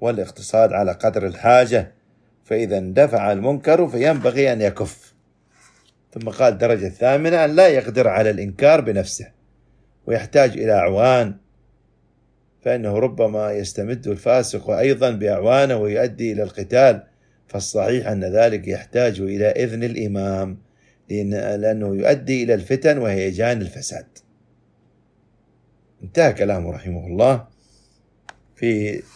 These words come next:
ذكر أركان الأمر بالمعروف والنهي عن المنكر وما ذكره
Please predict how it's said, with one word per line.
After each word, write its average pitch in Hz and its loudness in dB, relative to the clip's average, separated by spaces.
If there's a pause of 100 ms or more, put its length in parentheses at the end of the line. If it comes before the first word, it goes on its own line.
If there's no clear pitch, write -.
(120)
ذكر 113 -2 (400)
أركان 113 0 (160)
الأمر 123 -2
بالمعروف 101 -2
والنهي 95 -4
عن 101 0
المنكر 117 0 (1200)
وما 117 4
ذكره 98 -2